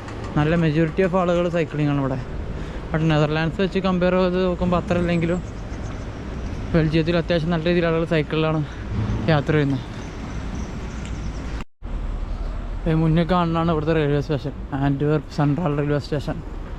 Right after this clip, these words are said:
ഇതിൻ്റെ ഒരു ഭാഗത്ത് എൻട്രൻസ് ആണ് ഈ കാണുന്നത്, മറ്റ് വേറൊരു ഭാഗത്ത് എൻട്രൻസ് ഇടത്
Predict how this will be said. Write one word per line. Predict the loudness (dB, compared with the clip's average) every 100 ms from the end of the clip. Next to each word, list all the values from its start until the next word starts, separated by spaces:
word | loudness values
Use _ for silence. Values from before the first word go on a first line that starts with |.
| -10 -12 -10 -4
ഇതിൻ്റെ | 2 4 4
ഒരു | 4 2
ഭാഗത്ത് | 0 0 0
എൻട്രൻസ് | 0 0 2
ആണ് | 2
ഈ | 2
കാണുന്നത്, | 0 0 -2 -4 -6 -10 -8 -8 -8 -8 -10 -10 -10 -8 -10 -10 -10 -4
മറ്റ് | -2 0 0 0 -2 -10 -6
വേറൊരു | -2 0 0 0
ഭാഗത്ത് | 0 0
എൻട്രൻസ് | 0 -2 -2 -2 0
ഇടത് | 0